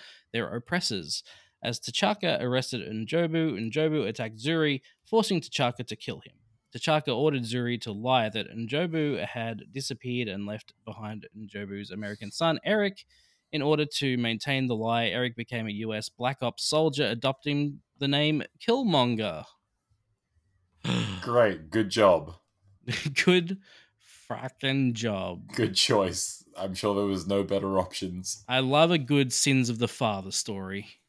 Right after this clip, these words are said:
Speaker 2: Who doesn't?
Speaker 1: It's good shit.
Speaker 2: I, look, I did my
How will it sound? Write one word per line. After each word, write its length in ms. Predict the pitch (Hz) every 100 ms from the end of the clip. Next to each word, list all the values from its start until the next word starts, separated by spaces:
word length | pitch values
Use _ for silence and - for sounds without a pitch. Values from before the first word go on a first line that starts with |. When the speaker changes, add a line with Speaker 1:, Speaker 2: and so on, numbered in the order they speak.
| -
Speaker 2:
Who 240 | 202 294
doesn't? 440 | - 131 131 104 - _ _ _ _ _ -
Speaker 1:
It's 160 | 120
good 220 | - 165
shit. 420 | - - 131 92 _ _ _ _ _ _ _ _ - -
Speaker 2:
I, 380 | 131 170 160 147 127 120
look, 260 | 131 110
I 100 | 113
did 180 | 127 120
my 180 | 117